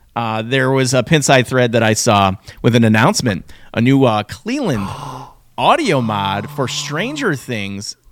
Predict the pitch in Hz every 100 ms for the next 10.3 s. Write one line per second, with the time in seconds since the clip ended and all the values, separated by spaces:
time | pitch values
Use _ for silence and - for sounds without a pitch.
0 | - 135 127 117 135 160 185 - 151 143
1 | 120 120 104 151 226 117 107 107 101 107
2 | 104 - _ _ 117 113 104 95 131 104
3 | 98 - 107 107 131 294 - 123 98 90
4 | 90 95 90 - 214 120 104 135 - -
5 | _ _ - 135 - 151 113 - 151 131
6 | 110 104 - 165 175 190 190 - - -
7 | - - 180 226 175 123 127 - 127 127
8 | 139 151 156 127 - 139 156 196 - -
9 | 131 131 139 147 135 - 123 117 - 120
10 | 110 -